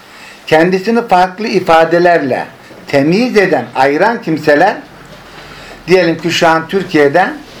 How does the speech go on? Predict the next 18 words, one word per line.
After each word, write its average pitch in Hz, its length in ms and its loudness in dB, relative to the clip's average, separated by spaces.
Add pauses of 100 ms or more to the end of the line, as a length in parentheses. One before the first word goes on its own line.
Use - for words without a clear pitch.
(720)
yanlış 165 400 0
yapan 226 340 0
birçok 240 340 -2
insanlar 220 500 0
var. 87 220 -8 (2250)
İnançlarıyla 214 800 0
itham 196 340 0
edilmiyorlar. 113 680 -2 (1300)
Genel 214 320 2
ifadeyle 151 680 0
itham 143 340 0
edilmiyorlar. 139 680 0 (720)
Diyelim 147 380 2
ki 196 200 0
paralelcilerin 135 920 0
Türkiye'deki 139 540 0
yaptığı 139 340 0
yanlış. 139 480 0